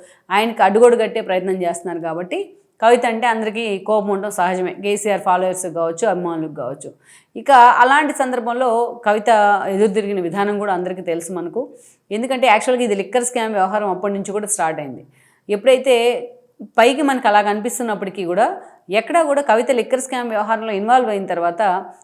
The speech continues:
కేసీఆర్ ఎప్పుడు కూడా బయటికి రాలేదు. ఇక్కడ చాలామంది అనుకోవచ్చు, కేసీఆర్కి తెలియకుండా, కేటీఆర్కి తెలియకుండా కవిత అంత స్కామ్ చేసిందా అంటే, వాళ్ళిద్దరు ఏం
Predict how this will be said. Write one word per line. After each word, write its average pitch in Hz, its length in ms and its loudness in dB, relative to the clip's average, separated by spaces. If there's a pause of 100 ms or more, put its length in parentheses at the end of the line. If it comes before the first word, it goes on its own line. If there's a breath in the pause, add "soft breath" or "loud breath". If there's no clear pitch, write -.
(140)
కేసీఆర్ 277 320 0
ఎప్పుడు 233 260 0
కూడా 233 140 0
బయటికి 180 340 0
రాలేదు. 139 360 -8 (380 soft breath)
ఇక్కడ 277 240 -4
చాలామంది 254 480 4
అనుకోవచ్చు, 240 440 0
కేసీఆర్కి 226 460 0
తెలియకుండా, 208 560 -4
కేటీఆర్కి 202 460 -4
తెలియకుండా 190 460 -6
కవిత 185 300 -4
అంత 185 140 -6
స్కామ్ 180 380 -6
చేసిందా 185 320 -8
అంటే, 175 500 -6 (280 loud breath)
వాళ్ళిద్దరు 185 300 -2
ఏం 202 140 -4